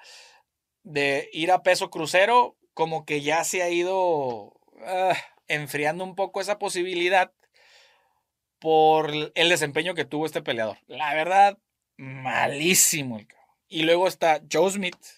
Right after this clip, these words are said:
que es el campeón de peso semicompleto de la O M B. Eh, está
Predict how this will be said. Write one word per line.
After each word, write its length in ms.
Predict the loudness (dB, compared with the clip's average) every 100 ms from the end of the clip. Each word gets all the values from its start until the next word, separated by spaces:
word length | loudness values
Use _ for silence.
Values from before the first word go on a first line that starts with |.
| _ _ _ _ -20 _ _ _ _ -14
que 240 | -8 -6
es 140 | -6 -8
el 140 | -8
campeón 520 | -6 -8 -6 -8 -6
de 100 | -8
peso 280 | -6 -8 -8
semicompleto 680 | -10 -10 -12 -12 -14 -10 -10
de 100 | -8
la 140 | -10
O 80 | -10
M 180 | -10 -8
B. 220 | -8 -10 _ _ _ _ _ _ _ _ _ _
Eh, 680 | -6 -6 -6 -6 -6 -6 -8
está 640 | -8 -4 2 6 8 6